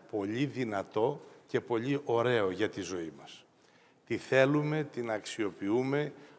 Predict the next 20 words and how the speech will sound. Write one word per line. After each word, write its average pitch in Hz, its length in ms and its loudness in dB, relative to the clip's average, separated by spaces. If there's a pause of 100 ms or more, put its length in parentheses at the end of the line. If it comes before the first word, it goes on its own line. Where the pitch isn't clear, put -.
όπως 123 460 -2
δείξατε 117 520 -2
την 120 220 -4
έχουμε 113 400 -2
στην 98 220 -10
τσέπη 113 320 0
μας, 104 400 -8 (400)
μες 101 140 -6
στο 107 120 -4
κινητό 104 500 0
μας 151 320 -6 (560)
και 120 340 2 (220)
βεβαίως 131 680 2
επιδιώκουμε 127 880 0
να 120 160 0
κάνει 156 440 -2
τη 127 140 -6
ζωή 110 280 0
μας 156 180 -4
καλύτερη. 95 540 -2